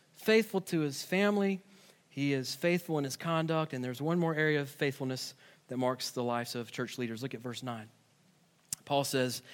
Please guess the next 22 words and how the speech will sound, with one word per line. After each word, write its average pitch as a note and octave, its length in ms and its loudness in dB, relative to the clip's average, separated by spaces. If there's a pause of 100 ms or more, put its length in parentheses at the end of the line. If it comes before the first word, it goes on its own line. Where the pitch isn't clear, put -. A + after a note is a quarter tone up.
(260)
"He C#3+ 120 -2
must D3+ 360 2
hold D#3 240 2
firm C#3+ 340 0
to C#3 100 -4
the B2 80 -4
trustworthy C3+ 760 -2
word A#2 460 0 (800)
as A2+ 140 -6
taught, - 480 -4 (680)
so - 120 -8
that A#2 120 0
he C#3 120 0
may C#3 140 6
be C3+ 180 4
able B2+ 180 2
to B2+ 100 -4
give B2 240 0
instruction B2+ 560 -4
in A2+ 140 -4
sound D3+ 480 0
doctrine C3 580 0